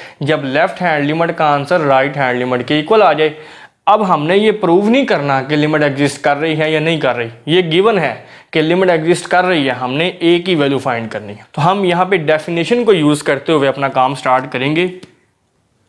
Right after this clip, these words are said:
As, चूँकि उसने कहा है limit exist कर रही है at x is equal to minus one पे, तो फिर क्या होगा, limit x approaches to minus one minus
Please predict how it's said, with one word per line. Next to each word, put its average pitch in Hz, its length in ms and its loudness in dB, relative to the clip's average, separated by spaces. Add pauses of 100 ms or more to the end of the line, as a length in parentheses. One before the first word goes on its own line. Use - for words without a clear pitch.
As, 143 600 -4 (880)
चूँकि 180 200 4
उसने 214 280 4
कहा 214 260 4
है 214 120 4
limit 202 260 4
exist 180 420 0
कर 233 120 0
रही 233 180 0
है 226 100 2 (420)
at 170 280 -2
x 180 200 -2
is 175 120 2
equal 175 160 2
to 165 140 4
minus 170 340 0
one 196 220 0
पे, 190 120 0 (440)
तो 160 80 2
फिर 160 340 -2
क्या 165 160 2
होगा, 160 400 2 (380)
limit 160 560 2 (140)
x 170 240 -4
approaches 147 580 0
to 156 100 4 (140)
minus 135 480 0
one 143 260 0 (140)
minus 131 480 0